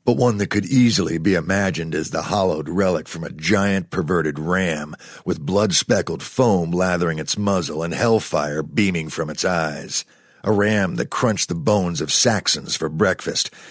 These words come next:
and brandished a cock the girth of a wagon axle.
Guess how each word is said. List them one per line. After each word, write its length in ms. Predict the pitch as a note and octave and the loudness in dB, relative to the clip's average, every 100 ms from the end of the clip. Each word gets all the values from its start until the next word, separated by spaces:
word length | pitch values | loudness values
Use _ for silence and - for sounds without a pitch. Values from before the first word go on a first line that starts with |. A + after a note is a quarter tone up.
| - | -10
and 160 | F2+ | -4
brandished 440 | D#2 G#2 G#2 F2+ - | 0 2 2 0 0
a 60 | |
cock 460 | - - A#2 D#2+ - | -4 0 0 0 -4
the 100 | D2+ | -8
girth 320 | D#2+ G#2 F2+ | 0 2 2
of 100 | F#2+ | 0
a 80 | D#2+ | 0
wagon 440 | E2+ G2 F#2 E2 | 2 2 2 -2
axle. 560 | D2 C#2+ C2+ - B1 - | -4 -6 -4 -6 -6 -12